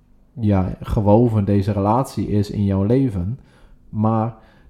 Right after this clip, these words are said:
dat is ook een constatering, dat is ook een stap die je dan moet durven maken om dus verder te kunnen. Want je bent er dus achter gekomen dat je iemand wel kunt dragen, maar niet wil dragen.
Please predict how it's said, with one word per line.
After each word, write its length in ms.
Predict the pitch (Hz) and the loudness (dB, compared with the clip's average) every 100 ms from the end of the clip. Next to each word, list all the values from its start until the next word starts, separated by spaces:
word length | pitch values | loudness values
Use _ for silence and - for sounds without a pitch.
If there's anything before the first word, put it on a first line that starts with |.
| _ | _
dat 180 | 120 127 | -4 -2
is 140 | 127 | -2
ook 160 | - 143 | -2 -2
een 140 | 127 | -2
constatering, 680 | 104 107 95 104 98 95 92 | -6 -8 -8 -10 -10 -8 -8
dat 100 | 110 | -8
is 140 | 110 - | -8 -6
ook 180 | 143 | -4
een 80 | 143 | -4
stap 420 | - - 107 - | -4 -2 -2 -2
die 160 | 104 101 | -2 -2
je 60 | 98 | 0
dan 320 | 98 95 113 - - | -2 -2 -6 -12 -8
moet 260 | 117 104 | -4 -2
durven 440 | 107 107 107 - 95 | 0 0 0 -2 0
maken 540 | 92 90 92 98 95 - - - _ _ | 0 -2 -4 -8 -10 -12 -20 -20 _ _
om 420 | - 123 110 113 - - | -2 0 0 -4 -8 -10
dus 200 | 95 - | -8 -6
verder 360 | - 127 107 | -2 0 -2
te 100 | - | -6
kunnen. 380 | - 90 85 87 | -10 -8 -8 -8
Want 220 | 101 110 | -8 -8
je 60 | 113 | -8
bent 240 | 117 120 | -8 -8
er 80 | 104 | -8
dus 140 | 98 | -8
achter 300 | - 139 - | -4 -6 -6
gekomen 580 | 127 - 101 92 98 113 | -12 -12 -8 -6 -4 -6
dat 220 | 104 98 | -8 -10
je 60 | - | -10
iemand 360 | 120 117 101 98 | -8 -6 -6 -6
wel 260 | 92 87 - | -8 -10 -8
kunt 280 | 101 117 | -6 -6
dragen, 600 | - 131 139 143 165 196 202 _ - - _ | -8 -8 -8 -8 -8 -10 -12 _ -20 -20 _
maar 220 | 135 117 | -10 -6
niet 320 | 123 135 123 | -4 -6 -6
wil 300 | 117 143 143 | -4 -2 -2
dragen. 680 | 107 87 78 71 98 101 101 | -4 -8 -10 -10 -12 -12 -14